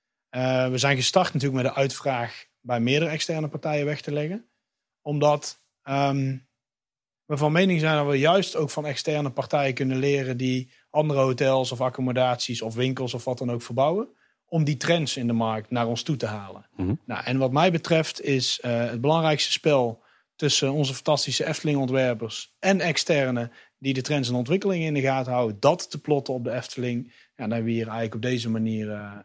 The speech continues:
Speaker 1: met elkaar, eh, zo goed als mogelijk, eh, gedaan.
Speaker 2: Ja, du-, dus het ontwerp van deze kamer is echt een co-productie van, eh, Efteling ontwerpafdeling en de externe ontwerpers.
Speaker 1: Ja.
Speaker 2: Kijk, dat zal een interessant leerproces zijn geweest, eh, voor die externe partij over wat nou precies dat Efteling gevoel is.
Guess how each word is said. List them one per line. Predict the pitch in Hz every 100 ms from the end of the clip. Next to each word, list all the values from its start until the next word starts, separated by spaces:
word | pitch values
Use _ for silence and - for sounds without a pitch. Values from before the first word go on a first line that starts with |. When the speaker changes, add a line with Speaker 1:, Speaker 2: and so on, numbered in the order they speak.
| 110
Speaker 1:
met | 110 165
elkaar, | 147 - 117 113
eh, | 110 104 104 110 _ _ _ _
zo | - 139
goed |
als | 143
mogelijk, | - 127 117 110 -
eh, | 104
gedaan. | 123 175 226 - -
Speaker 2:
Ja, | 101
du-, | 95 110
dus | 113 104
het | 101
ontwerp | 117 113 113
van | 117
deze | 104 101
kamer | 117 135 147
is | 127
echt | 131
een | 117 104
co-productie | 139 147 127 127 131 131
van, | 107 110 -
eh, | 101 - 143
Efteling | - 170 175
ontwerpafdeling | 151 123 139 143 - 117 123 117 117
en | 117 113 110
de | -
externe | 98 95 98 87
ontwerpers. | 85 82 82 82 - -
Speaker 1:
Ja. | 180 - - _ _ _ _ _
Speaker 2:
Kijk, | -
dat | 82 -
zal | 110
een | 107
interessant | 113 - 135 131
leerproces | 139 170 143 - 139
zijn | 131 123
geweest, | 123 123 - - - - _ -
eh, | 120
voor | 113
die | 123
externe | 120 - - 123 117
partij | 107 - - 113 107
over | - 98
wat | 92 127
nou | - 98
precies | 101 120 - 110
dat | 98 -
Efteling | 110 - 87 82
gevoel | 80 92 85
is. | - -